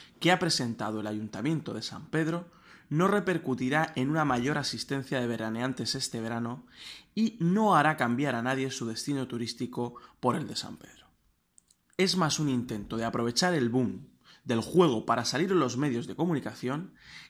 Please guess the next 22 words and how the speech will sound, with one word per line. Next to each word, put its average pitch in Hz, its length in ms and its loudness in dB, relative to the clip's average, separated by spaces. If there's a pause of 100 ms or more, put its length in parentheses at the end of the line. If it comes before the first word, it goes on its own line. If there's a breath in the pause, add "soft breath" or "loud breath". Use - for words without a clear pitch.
que 160 140 6
una 220 160 6
iniciativa 151 600 0
seria 92 540 -6 (360 soft breath)
y, 160 360 0
además, 135 800 -2
hace 208 320 2
dudar 165 360 0
del 120 160 -2
resto 147 360 -4
de 117 80 -2
iniciativas 117 760 -4 (200 loud breath)
de 120 160 0
promoción 117 500 -2
turística. - 560 -12 (960 loud breath)
Nosotros 208 540 0
creemos 143 600 2
que 117 120 -6
cambiar 120 520 0
las 120 220 -2
tres 160 240 0
Ps - 520 -10